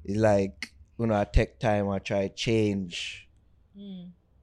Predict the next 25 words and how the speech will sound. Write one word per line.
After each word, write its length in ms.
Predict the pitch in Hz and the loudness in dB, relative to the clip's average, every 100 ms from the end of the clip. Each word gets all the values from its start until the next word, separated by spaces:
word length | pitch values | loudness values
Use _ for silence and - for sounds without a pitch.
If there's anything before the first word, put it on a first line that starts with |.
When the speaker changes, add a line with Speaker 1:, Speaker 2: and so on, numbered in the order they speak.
| _ - _ _ _ - | _ -20 _ _ _ -2
Speaker 1:
our 220 | 101 101 | 0 2
genre, 580 | 101 107 98 95 92 98 - _ | 4 4 4 2 -4 -8 -16 _
Speaker 2:
Mm. 220 | 240 254 | -20 -12
Speaker 1:
you 120 | 101 101 | -10 -8
see 100 | 101 | -6
me, 140 | 98 | -6
and 160 | 92 92 | -6 -6
our 240 | 98 90 | -6 -4
thing. 360 | 95 95 85 87 - _ | -6 -6 -10 -14 -20 _
And 160 | - 95 | -10 -8
him 40 | 95 | -2
Speaker 2:
Okay. 40 | 101 | -2
Speaker 1:
don't 80 | 95 | 0
like 300 | 98 98 95 | 0 0 -2
it, 140 | 82 - - - - | -8 -16 -20 -20 -16
which 140 | - | -8
is, 280 | 220 202 - - - - | -4 -4 -6 -14 -20 -18
you 180 | - 165 | -10 -6
know, 60 | 165 | -4
him 80 | 160 | -2
have 160 | 156 147 | 0 4
all 200 | 147 139 | 6 6
right 260 | 143 127 | 4 2
for 120 | - 113 | 0 0
do. 200 | 117 | 0